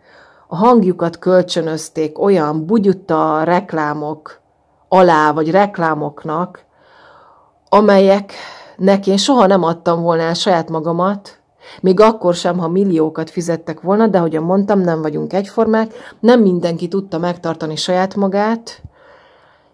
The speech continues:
nem mindenki hűséges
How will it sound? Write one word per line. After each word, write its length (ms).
nem 220
mindenki 1040
hűséges 1080